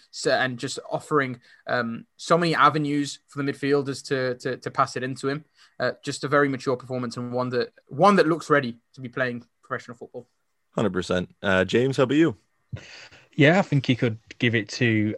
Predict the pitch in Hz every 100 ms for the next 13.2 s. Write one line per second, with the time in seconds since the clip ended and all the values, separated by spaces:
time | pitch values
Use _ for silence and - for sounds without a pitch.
0 | - 110 - 117 - 113 120 123 120 110
1 | 120 123 123 117 120 113 110 113 117 120
2 | 104 113 - - 117 113 113 110 107 117
3 | 110 104 101 - - - 135 117 139 165
4 | - 120 131 127 117 131 120 123 113 113
5 | 139 123 120 113 107 113 - 127 120 120
6 | 139 135 120 104 120 113 98 120 110 117
7 | 113 117 110 - 110 - 110 117 127 131
8 | 139 143 143 - - - - _ - 104
9 | 104 107 101 104 101 117 - 113 131 120
10 | - 131 104 101 104 123 113 110 123 113
11 | 110 117 120 117 113 104 113 117 107 104
12 | 101 104 127 127 - - 113 107 120 135
13 | 123 120